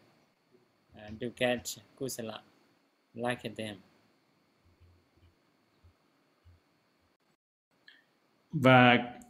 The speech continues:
Speaker 2: tôn, à, thái tử, thái tử Cheta thì đã cúng dường, cúng dường tất cả mảnh đất và có trị giá lên tới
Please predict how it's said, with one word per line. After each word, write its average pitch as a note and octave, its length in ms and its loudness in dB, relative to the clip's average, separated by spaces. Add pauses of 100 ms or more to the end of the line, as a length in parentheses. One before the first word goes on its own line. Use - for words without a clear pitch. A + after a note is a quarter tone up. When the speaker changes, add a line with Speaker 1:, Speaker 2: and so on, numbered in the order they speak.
(160)
Speaker 2:
tôn, D#3+ 280 10 (120)
à, G#2 360 8 (420)
thái F3+ 120 6
tử, G#2 300 8 (100)
thái E3 120 4
tử B2+ 120 10
Cheta C3+ 540 8
thì G#2+ 100 6
đã A#2+ 140 6
cúng D3 180 8
dường, A#2+ 380 8 (400)
cúng D#3 160 8
dường A#2 340 10
tất A2+ 120 4
cả G#2+ 140 6
mảnh G2+ 160 4
đất D#3 200 8
và A2 220 6
có B2 160 4
trị G#2 160 4
giá B2+ 420 6 (960)
lên C#3+ 340 10
tới C#3 220 8